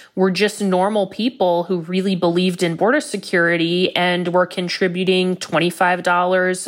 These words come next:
fifty dollars. There was a then seven-year-old boy in Austin who got headlines all over the country for holding a lemonade stand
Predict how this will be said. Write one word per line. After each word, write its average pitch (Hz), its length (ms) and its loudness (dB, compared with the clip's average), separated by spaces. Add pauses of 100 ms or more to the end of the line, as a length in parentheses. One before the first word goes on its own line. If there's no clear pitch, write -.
fifty - 480 -6
dollars. 196 720 0 (580)
There 185 240 2
was 175 600 0
a 170 120 0
then 175 520 0
seven-year-old 175 800 0
boy 175 460 2
in 160 180 -2
Austin 175 680 -2
who 180 540 2 (200)
got 175 280 0
headlines 185 760 -2
all 180 200 2
over 180 160 0
the 165 100 -2
country 185 460 -2
for 165 400 0 (360)
holding 185 340 0
a 170 80 0
lemonade 170 560 0
stand 185 880 0